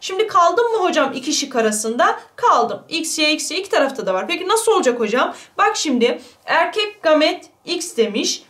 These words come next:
dişi gamet Y demiş. Böyle bir ihtimal var mı? Yok. O zaman cevap Edirne. Bak hiçbir işlem yapmadım ama illaki işlem yapacaksam arkadaşlar, bakın illaki işlem yapacaksam ben kırk kromozomlu muyum?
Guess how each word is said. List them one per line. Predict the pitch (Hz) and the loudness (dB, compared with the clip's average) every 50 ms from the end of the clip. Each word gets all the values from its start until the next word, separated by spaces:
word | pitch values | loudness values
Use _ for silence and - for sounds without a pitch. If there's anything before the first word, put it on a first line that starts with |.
| _ _ - | _ _ -8
dişi | 294 339 - 427 392 | -6 -2 0 0 2
gamet | 403 269 254 262 320 381 359 - 226 | 2 2 2 2 2 0 -2 -4 -4
Y | 240 285 311 294 269 208 | -2 2 2 2 2 0
demiş. | 202 196 196 - - | -2 -4 -6 -6 -4
Böyle | 277 320 339 330 | -2 0 0 0
bir | 311 320 | 0 -2
ihtimal | 330 330 - - 370 403 392 392 392 269 | -4 -4 -4 0 2 2 2 2 2 2
var | 262 247 254 | 2 2 2
mı? | 285 381 381 | 0 -2 0
Yok. | 277 240 139 - - - - _ _ - | 0 2 0 0 -2 -8 -18 _ _ -8
O | 294 285 | -6 -4
zaman | 208 208 196 180 185 180 | -4 -4 -4 -6 -6 -4
cevap | 208 233 226 262 320 330 - - - | -2 -2 0 2 0 -2 -2 -6 -8
Edirne. | - 269 - 190 185 185 - 120 - - - _ _ _ | -8 -6 -6 -6 -8 -10 -12 -14 -16 -16 -20 _ _ _
Bak | - 330 330 - | -6 -6 -4 -6
hiçbir | 523 523 - - 381 | -6 -6 -2 2 4
işlem | 359 359 359 - 392 339 320 277 | 4 4 4 2 2 2 2 2
yapmadım | 277 269 262 262 - 196 190 190 180 - - - - - - | 2 2 0 0 -2 -4 -2 -4 -4 -8 -10 -18 -12 -4 0
ama | 277 302 330 320 | 0 2 2 0
illaki | - - 359 466 440 311 294 240 226 226 226 220 | 0 2 2 2 4 4 2 2 2 0 -4 -6
işlem | 208 - - 208 190 190 | -8 -6 -4 -4 -4 -4
yapacaksam | 185 185 180 185 180 175 175 175 - 185 180 | -6 -8 -8 -8 -6 -6 -6 -6 -8 -10 -10
arkadaşlar, | - 180 175 - 190 202 185 190 - - - - 214 233 | -10 -12 -12 -12 -12 -12 -12 -10 -10 -10 -10 -6 -4 -4
bakın | 240 240 240 208 - - - _ _ - | -4 -2 -4 -6 -8 -12 -20 _ _ 0
illaki | 349 359 330 277 233 208 196 196 214 196 | 2 2 4 4 2 2 0 -2 -4 -8
işlem | 190 - - 180 180 180 | -8 -8 -6 -6 -8 -8
yapacaksam | 175 175 - - - - - - - - - - - - - - - - | -10 -12 -10 -10 -10 -10 -10 -8 -10 -10 -10 -12 -16 -20 -20 -20 -8 -2
ben | 285 311 311 311 311 - - _ | 0 2 2 2 0 -4 -8 _
kırk | - - 480 494 480 | 0 2 2 2 0
kromozomlu | - 254 202 202 190 170 170 175 170 170 165 | 0 -2 -2 -2 -2 -4 -4 -4 -4 -6 -8
muyum? | 165 165 165 - | -10 -10 -10 -12